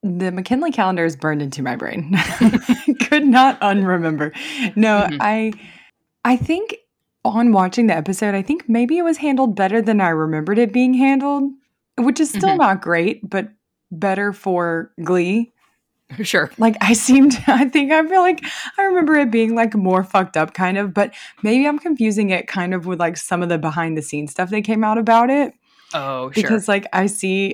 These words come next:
Speaker 1: in the trivia, they said basically Darren Criss, like, hates the pictures in the calendar of him,
Speaker 2: Mm-hmm.
Speaker 1: that they,
Speaker 2: Mm-hmm.
Speaker 1: like, digitally made him look more buff than he is and all this stuff.
Speaker 2: Mm-hmm.
Speaker 1: And I was like, "That's fucked."
Speaker 2: Yeah, they gave him more, um, more abs.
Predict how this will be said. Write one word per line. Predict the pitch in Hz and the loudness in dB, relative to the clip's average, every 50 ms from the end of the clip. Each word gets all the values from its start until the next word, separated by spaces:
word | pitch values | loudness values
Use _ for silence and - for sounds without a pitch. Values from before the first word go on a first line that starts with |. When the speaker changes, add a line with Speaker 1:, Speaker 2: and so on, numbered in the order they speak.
| - | -6
Speaker 1:
in | - 190 185 | -4 -4 -4
the | 180 | -4
trivia, | 170 - 180 170 160 170 175 180 180 180 | -2 -4 -4 -2 -2 -2 0 0 0 0
they | 180 175 180 175 | 0 0 -2 -2
said | 175 - 180 175 170 165 - - | 0 -2 -2 -2 -2 -4 -8 -4
basically | 180 175 165 165 - 180 170 | -2 -2 -2 -2 -2 -4 -2
Darren | 160 170 165 160 160 | 0 0 0 0 -2
Criss, | 151 - 175 170 165 | -2 -2 -4 -4 -2
like, | - 147 147 | -4 -4 -4
hates | 151 135 147 170 165 160 165 - - - | -6 -4 0 2 2 2 2 0 -8 -6
the | - 175 | -4 -4
pictures | 156 - 170 151 147 - 170 165 156 151 | -2 0 -2 -2 -2 -2 -2 -2 -2 -2
in | 156 156 | -4 -4
the | 156 | -6
calendar | 143 151 170 151 147 147 151 156 156 156 160 160 165 | -4 -4 -2 -2 -2 -2 -2 -2 -2 -2 -2 -2 0
of | - 190 185 | -2 -2 -2
him, | 170 196 180 175 180 185 185 190 208 | -2 -2 -2 -2 -2 -4 -4 -2 -2
Speaker 2:
Mm-hmm. | 220 226 226 - - 151 | -4 -4 -6 -10 -6 -4
Speaker 1:
that | 170 160 147 | -2 -2 0
they, | 165 | 0
Speaker 2:
Mm-hmm. | 165 147 | 0 0
Speaker 1:
like, | 151 151 151 - | 0 -2 -2 -2
digitally | - 165 156 156 160 165 160 156 156 151 151 | 0 0 0 0 -2 -2 -2 -2 -2 -2 -2
made | 151 151 156 151 156 156 | -4 -2 -2 0 0 0
him | 160 170 160 | -2 -2 -4
look | 147 151 147 - - | -4 -4 -6 -6 -4
more | 165 147 147 | -4 -4 -4
buff | 147 143 143 135 123 - - | -2 -2 -2 -2 -2 -4 -4
than | - 151 151 | -6 -8 -6
he | 147 160 147 139 | -6 -6 -6 -4
is | 120 127 143 147 | -4 -4 -4 -6
and | 165 165 | -6 -6
all | 151 151 | -4 -4
this | 156 165 175 - | -4 -6 -6 -6
stuff. | - 180 175 180 | -4 -2 -2 -2
Speaker 2:
Mm-hmm. | 180 | -2
Speaker 1:
And | 190 185 | -4 -6
I | 180 | -6
was | 180 - | -6 -6
like, | 208 208 - | -8 -8 2
"That's | - 247 330 415 427 - - - - _ _ _ _ _ | 4 4 4 4 0 -6 -16 -20 -20 _ _ _ _ _
fucked." | _ - - - - - - - - - - - - _ _ _ _ _ _ _ _ - | _ -8 -6 -6 -6 -6 -8 -14 -18 -18 -18 -18 -18 _ _ _ _ _ _ _ _ -10
Speaker 2:
Yeah, | 165 160 143 139 | -6 -4 -4 -4
they | 139 143 | -4 -6
gave | 143 143 135 - | -8 -10 -10 -10
him | 151 151 | -10 -10
more, | 143 135 135 127 123 117 | -10 -8 -8 -8 -10 -10
um, | 117 117 113 107 101 - _ _ _ _ - - - _ _ | -12 -12 -14 -16 -18 -20 _ _ _ _ -20 -20 -20 _ _
more | - 147 131 - | -10 -8 -8 -8
abs. | - 123 120 117 113 113 120 - - - - | -8 -10 -10 -10 -10 -12 -10 -8 -8 -8 -10